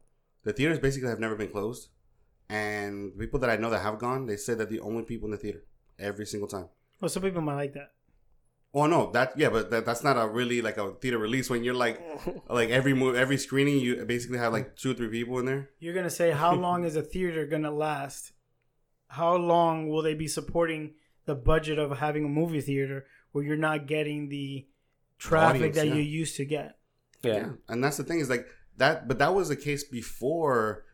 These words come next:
Speaker 1: If you, like, we had discussion with so many times, but we, uh, that's the case before covid because remember, that's when they started doing all these, like, uh, movie passes, A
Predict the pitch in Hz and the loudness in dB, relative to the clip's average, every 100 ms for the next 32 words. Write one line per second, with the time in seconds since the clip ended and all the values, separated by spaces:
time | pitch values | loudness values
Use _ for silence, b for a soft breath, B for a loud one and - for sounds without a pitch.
0 | _ _ - 113 123 120 110 139 160 131 | _ _ -10 -6 -2 0 2 0 -2 -4
1 | 120 123 113 104 127 123 131 127 101 104 | -4 -4 -4 -4 -4 -4 -2 -4 -4 -4
2 | 104 120 131 107 104 123 139 127 131 123 | -4 -8 -8 -6 -4 -6 -8 -10 -10 -10
3 | 117 - - 127 117 104 - b b b | -10 -10 -4 0 0 0 -4 b b b
4 | _ - 151 196 139 113 113 117 110 107 | _ -4 0 2 0 -2 -2 0 -2 -6
5 | - _ _ _ _ 107 104 170 160 113 | -14 _ _ _ _ -12 0 2 4 2
6 | 120 156 151 139 151 135 117 139 113 117 | 0 0 0 0 0 0 2 0 0 0
7 | 131 127 120 113 110 98 92 - _ - | 0 -2 -6 -4 -2 -2 -8 -20 _ -6
8 | 98 90 95 123 127 - 117 117 - 113 | -2 -2 -2 -2 2 4 4 2 -2 -6
9 | 110 104 | -6 -6